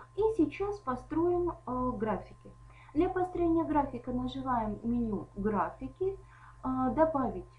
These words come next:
график» и вводим, э, м, формулу, э, той функции, график которой будем строить. Э, в данном случае это синус от икса,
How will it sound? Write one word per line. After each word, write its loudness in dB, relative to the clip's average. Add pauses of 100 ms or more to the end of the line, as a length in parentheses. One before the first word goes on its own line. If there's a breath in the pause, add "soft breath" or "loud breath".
(180)
график» 0 (460 loud breath)
и 2
вводим, 2 (140)
э, -2 (160)
м, -4 (160)
формулу, 4 (380 soft breath)
э, -2
той 4
функции, 0
график 2
которой 2
будем 0
строить. -4 (580 loud breath)
Э, 0
в -2
данном 2
случае 0
это -4 (160)
синус -4 (300)
от -2
икса, -2